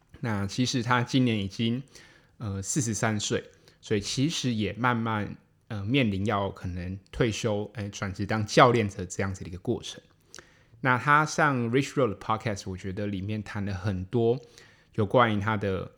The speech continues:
呃，面临到就是心脏问题，不论是在发生的当下，以及他在康复的一个过程中，他跟他除了要面对自己的心理的一个障碍跟难关之外，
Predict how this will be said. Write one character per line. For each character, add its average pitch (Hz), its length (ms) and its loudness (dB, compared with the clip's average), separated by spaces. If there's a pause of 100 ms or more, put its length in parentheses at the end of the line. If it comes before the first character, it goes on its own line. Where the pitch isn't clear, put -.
(480)
呃， 95 420 -8
面 131 300 2
临 104 240 0
到 107 300 4
就 104 120 -8
是 101 120 -4
心 127 260 2
脏 120 240 2
问 117 180 2
题， 92 300 -6 (100)
不 117 120 -4
论 123 140 2
是 117 200 -2
在 110 160 2
发 101 240 -4
生 107 180 -2
的 101 60 -4
当 107 260 -2
下， 104 320 -4
以 95 120 -8
及 110 460 -2 (600)
他 - 160 -4
在 107 200 0
康 120 240 0
复 123 100 -2
的 104 80 2
一 101 40 0
个 107 80 -8
过 120 220 2
程 95 200 -6
中， 98 280 -6 (120)
他 104 320 -4
跟 113 200 -2
他 117 360 -6 (480)
除 139 220 0
了 131 60 6
要 143 160 6
面 151 200 2
对 147 140 4
自 165 280 2
己 - 260 -2 (640)
的 98 140 0
心 127 220 2
理 107 140 2
的 95 140 -4
一 92 60 -4
个 98 120 -4
障 113 280 4
碍 107 200 -2
跟 104 380 -2
难 98 220 -4
关 110 260 0
之 107 160 -4
外， 101 240 -4